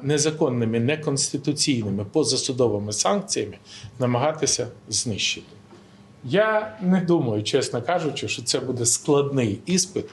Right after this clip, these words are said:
до Верховного суду. Але хочу нагадати, що цей іспит буде дуже-дуже важливий. І хочу їм порадити,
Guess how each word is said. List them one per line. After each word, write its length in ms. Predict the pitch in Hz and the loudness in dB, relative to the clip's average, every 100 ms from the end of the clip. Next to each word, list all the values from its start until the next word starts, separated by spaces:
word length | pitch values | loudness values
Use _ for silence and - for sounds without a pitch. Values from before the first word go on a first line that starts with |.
| - - - | -16 -20 -14
до 400 | 123 120 156 160 - - | -2 2 4 2 -4 -4
Верховного 600 | 127 117 139 127 120 110 | -2 0 0 0 -2 -2
суду. 240 | - 95 - - - - - - 104 - | -2 -4 -10 -20 -20 -20 -10 -8 -8 -4
Але 480 | 120 120 113 107 - | 0 4 4 4 0
хочу 280 | - 123 123 | -8 -4 -2
нагадати, 540 | 113 110 120 165 175 104 | -2 -2 0 0 2 -2
що 180 | - | -2
цей 340 | 107 - 113 110 | -4 -2 -2 -2
іспит 340 | 143 127 - 107 | -2 -2 -2 -8
буде 380 | 104 110 107 104 - - - | -6 -6 -4 -6 -10 -20 -2
дуже-дуже 880 | 135 160 156 143 - 107 113 120 117 - | 0 0 0 -4 -12 -6 -4 -4 -6 -8
важливий. 440 | 98 101 92 80 - - - - | -12 -10 -10 -14 -18 -20 -20 -14
І 40 | |
хочу 280 | 165 254 - | -4 -4 0
їм 200 | 214 175 | 0 2
порадити, 580 | 175 156 120 101 - - | 2 4 2 0 -6 -12